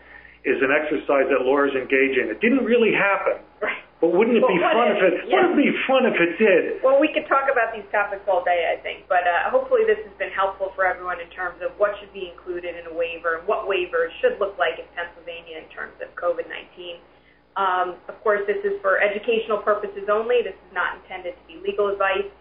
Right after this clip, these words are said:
Speaker 2: If you do need legal advice, please call either me or Guy, uh, Lamb McErlane at six one zero, four three zero, eight thousand.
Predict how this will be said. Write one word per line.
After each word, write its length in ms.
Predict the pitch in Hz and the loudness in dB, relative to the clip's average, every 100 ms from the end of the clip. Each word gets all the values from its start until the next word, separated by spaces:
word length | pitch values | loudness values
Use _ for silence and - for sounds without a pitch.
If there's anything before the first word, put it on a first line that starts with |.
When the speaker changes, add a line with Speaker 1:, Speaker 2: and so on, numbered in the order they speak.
| - | -18
Speaker 2:
If 80 | - | -16
you 160 | 185 - | -12 0
do 160 | 254 | 2
need 160 | 247 233 254 | 2 2 2
legal 240 | 247 240 | 4 2
advice, 320 | 233 247 269 - _ _ _ _ - | 2 0 0 -6 _ _ _ _ -8
please 200 | 214 - | -8 -6
call 340 | - 214 214 208 | 0 2 4 2
either 300 | 196 190 185 | 0 -2 -2
me 400 | 196 220 240 - | -2 0 0 -4
or 140 | 180 | -6
Guy, 560 | 165 202 214 220 220 220 - | -2 0 2 2 0 0 -2
uh, 320 | 185 180 185 | -2 -2 -2
Lamb 240 | 190 190 | -4 -2
McErlane 560 | 202 214 233 226 226 226 | -4 -4 -6 -6 -6 -8
at 80 | - - | -12 -16
six 160 | 202 196 208 | -14 -12 -12
one 180 | 196 196 | -8 0
zero, 460 | 208 208 208 202 - - | 4 4 4 2 -8 -8
four 180 | 180 - | -8 -6
three 200 | 196 196 | -6 -4
zero, 320 | 190 185 175 - | 0 0 0 -4
eight 180 | 175 - | -10 -10
thousand. 380 | - - - - | -6 -6 -8 -14